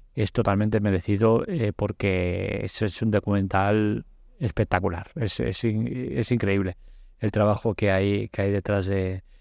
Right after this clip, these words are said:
de cámaras, eh, por todo un equipo que, que lo ha trabajado a, al máximo. Y nada, poco más por mi parte, ya, eh, por fin estoy un poco recomponiéndome un poco, porque ya os digo, eh,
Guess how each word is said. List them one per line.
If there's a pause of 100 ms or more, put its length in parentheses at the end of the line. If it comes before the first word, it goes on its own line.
(260)
de
cámaras,
eh,
por
todo
un
equipo
que,
que
lo
ha
trabajado (500)
a,
al
máximo. (600)
Y
nada,
poco
más
por
mi
parte,
ya,
eh,
por
fin
estoy
un
poco
recomponiéndome
un
poco,
porque
ya
os
digo,
eh,